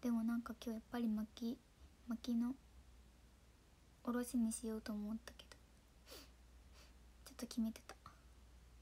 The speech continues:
でも全然違ったね。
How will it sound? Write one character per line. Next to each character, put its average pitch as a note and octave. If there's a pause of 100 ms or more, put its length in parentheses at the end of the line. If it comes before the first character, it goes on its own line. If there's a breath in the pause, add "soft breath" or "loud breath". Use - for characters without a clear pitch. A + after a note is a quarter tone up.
(3500)
で B3+
も A#3+
全 A#3
然 A#3+
違 A#3+
っ B3
た -
ね。 A#3+